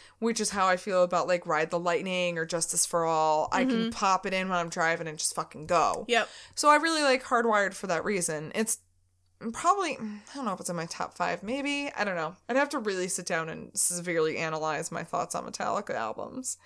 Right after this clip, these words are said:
Speaker 1: The lyrics go in many different directions, from drug use to trashing the music industry to songs evoking H P Lovecraft feels. And even a song for Lemmy. Murder One is dedicated to him, and the song was named after his favorite amplifier.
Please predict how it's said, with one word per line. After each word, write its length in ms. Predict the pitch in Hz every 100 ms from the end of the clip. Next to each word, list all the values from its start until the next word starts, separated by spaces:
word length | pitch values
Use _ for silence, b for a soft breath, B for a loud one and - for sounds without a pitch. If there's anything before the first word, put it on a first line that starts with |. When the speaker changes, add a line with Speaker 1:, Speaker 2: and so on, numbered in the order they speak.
| B B B B B B _
Speaker 1:
The 120 | 233
lyrics 320 | 262 339 453 -
go 160 | 269
in 100 | 247
many 220 | 208 196
different 300 | 226 240 240 247
directions, 500 | 180 170 - 208 226
from 200 | - 165
drug 360 | 175 170 160
use 360 | 175 190 202 -
to 320 | - 170 156
trashing 540 | 151 - 151 180 - 202
the 60 |
music 400 | 185 170 170 170
industry 540 | 175 156 165 - 170 180
to 100 | 175
songs 400 | - 170 180 185
evoking 500 | 190 180 175 190 185 -
H 260 | 190 196 -
P 180 | 269 285
Lovecraft 640 | 311 440 - 151 - -
feels. 560 | - 151 139 - - - b b b b b -
And 320 | 277 285 302
even 340 | - 254 320
a 60 | 339
song 320 | 330 240 247
for 120 | 254 269
Lemmy. 440 | 214 165 110 185 b b b
Murder 260 | 190 214 294
One 260 | 254 233 220
is 160 | 233
dedicated 580 | 220 202 233 - 220 185
to 60 | 190
him, 380 | 170 180 160 175
and 120 | - 196
the 60 |
song 260 | 180 196 196
was 160 | 220
named 200 | 196 185
after 240 | 175 170 180
his 240 | 175 180
favorite 340 | - 165 170 -
amplifier. 800 | 156 - 180 - - 107 233